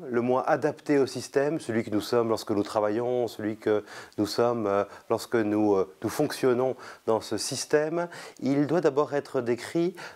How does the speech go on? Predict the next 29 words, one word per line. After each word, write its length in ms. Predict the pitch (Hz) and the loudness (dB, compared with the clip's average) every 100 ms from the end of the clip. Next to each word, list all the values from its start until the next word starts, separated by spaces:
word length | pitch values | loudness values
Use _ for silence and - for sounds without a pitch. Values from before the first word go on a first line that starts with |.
| - | -2
non 140 | 123 | 0
pas 140 | 131 | 0
de 100 | 120 | 0
façon 300 | 110 113 - | -2 -4 -4
très 260 | 107 - 123 | -2 0 0
idéologique, 720 | 120 107 113 104 104 117 - | 2 2 4 2 0 -4 -4
comme 160 | 113 104 | -2 0
on 120 | 101 | 0
a 160 | 101 | 0
entendu 460 | 98 92 101 92 104 | 0 0 -2 0 -2
beaucoup 340 | 95 95 120 | -2 -2 -2
de 380 | 107 104 95 95 - - - | 0 2 4 4 0 -14 -10
discours 720 | 92 107 - 120 120 120 - | -4 -4 -2 2 4 4 2
anti-système 1000 | 131 123 - 127 - 104 - 127 120 101 | -2 -2 -4 -8 -8 -8 0 2 2 0
ou 80 | 95 | -6
pro-système, 920 | - - 135 - 104 - 123 110 98 85 - - - 101 | -4 0 0 -2 -12 -2 0 0 -2 -4 -10 -16 -8 -2
euh, 320 | 98 98 98 | 2 2 0
ces, 280 | - 117 110 | 0 2 4
euh, 100 | 101 | 2
ces 120 | 117 | 0
derniers 320 | 117 117 120 | 0 0 0
temps, 220 | 165 185 - - - | 0 -2 -4 -8 0
mais 80 | 135 | 0
de 80 | |
façon 300 | 135 143 175 | 2 0 -2
plus, 320 | 165 - 143 127 | -4 0 2 2
euh, 40 | |
plus 180 | - 135 | 2 2
matérialiste, 800 | 135 131 113 120 123 156 - | 2 0 0 0 0 -4 -4